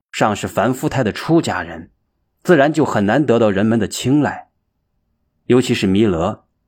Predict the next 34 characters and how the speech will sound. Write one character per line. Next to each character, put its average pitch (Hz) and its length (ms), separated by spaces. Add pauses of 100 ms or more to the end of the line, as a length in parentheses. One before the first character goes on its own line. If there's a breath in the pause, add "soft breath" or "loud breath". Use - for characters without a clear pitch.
(480)
与 120 140
他 135 120
同 139 220
来 127 140
的 135 100
人 123 480
都 117 140
成 113 200
了 104 80
罗 82 260
汉， - 300 (500)
更 127 180
凸 160 220
显 95 180
了 165 120
他 120 100
的 95 120
无 90 200
能。 160 400 (800)
再 113 160
加 123 220
上 110 260
他 117 100
整 90 220
天 107 160
嘻 127 180
嘻 104 120
哈 117 200
哈， 123 420 (340)
好 113 160
像 135 100
对 139 160
什 - 180
么 107 340